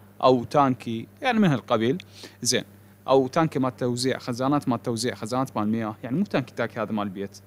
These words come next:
لا، أكو يعني خزانات مال مياه ممكن تكون على شكل سدود، ممكن تكون على شكل مرتفع بكمية من المياه، مو بالضرورة يكون تانك هذا اللي بالبيت. بعد a general for wood، آه، العفو، a general word، آه، كلمة عامة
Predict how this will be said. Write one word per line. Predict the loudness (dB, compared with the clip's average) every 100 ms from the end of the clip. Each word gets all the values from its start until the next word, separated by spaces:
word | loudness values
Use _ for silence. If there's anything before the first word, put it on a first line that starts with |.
| -20 -8
لا، | -4 -4
أكو | -4 -8 -8
يعني | -8 -12
خزانات | -12 -8 -6 -4
مال | -4
مياه | -2 -4
ممكن | -4 -6 -6 -6 -8 -18 -12
تكون | -8 0 0
على | 0
شكل | -2 -6
سدود، | -6 0 2 2 0 -20 -20 -16 2
ممكن | 2 4 2
تكون | 4 2 4
على | 4 4
شكل | 2 2 2 0
مرتفع | -2 0 2 4 4 2 -6
بكمية | -4 2 4 2 2 2 6 6
من | 6
المياه، | 4 2 2 -2
مو | -4 -6 -6
بالضرورة | 0 4 6 4
يكون | 2 -2 -2
تانك | -2 -2 -2
هذا | -4
اللي | -4
بالبيت. | -6 -4 -6 -6 -18 -20 -20 -20 -2
بعد | 4 4 2
a | -6
general | -2 0 2 2 2
for | 2
wood، | 0 0 2 2 2 -4 -20 -20 -20 -20 2
آه، | 4 6
العفو، | 4 2 4 4
a | 6
general | 6 6 6 4
word، | 4 6 4 4 -8 -14 -20 -8
آه، | 0 0
كلمة | 2 4 6 6
عامة | 6 6 2 -2